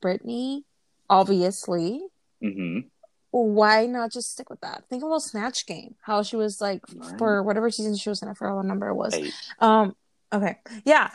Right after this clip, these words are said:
Speaker 1: So, like, she was thinking of doing someone else. And then Ru was all like, "Dude, Britney, you're good at it. Do it."
Speaker 2: I
Speaker 1: And,
Speaker 2: guess,
Speaker 1: like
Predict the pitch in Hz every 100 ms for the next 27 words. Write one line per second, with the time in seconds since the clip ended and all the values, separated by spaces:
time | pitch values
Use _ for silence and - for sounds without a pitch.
0 | 247 - 277 311 339 339 - _ - -
1 | 277 285 294 320 285 - 240 240 247 208
2 | 220 220 233 233 240 175 - 208 220 196
3 | 208 208 208 214 208 214 _ _ _ _
4 | _ _ _ _ _ _ _ - 214 190
5 | 262 - 233 220 - _ 220 233 190 254
6 | 311 214 - - _ _ 208 190 240 320
7 | 269 - - _ _ - - _ _ -
8 | 202 226 220 214 220 202